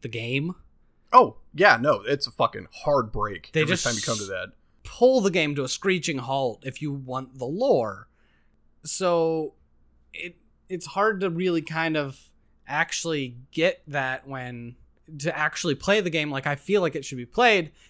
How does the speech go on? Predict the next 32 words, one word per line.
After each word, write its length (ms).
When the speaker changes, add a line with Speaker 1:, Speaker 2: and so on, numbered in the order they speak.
Speaker 1:
and 420
I've 380
somehow 560
amazingly 960
managed 420
to 120
not 260
make 180
this 120
comparison 840
until 440
now 380
because 240
I've 160
told 240
you 80
multiple 420
times, 580
uh, 460
this 160
game 220
is 80
Doom. 380
It's 120
Doom 220
twenty 260
sixteen. 480
That's 220
Speaker 2:
It 40
wants 180
to 80
be. 240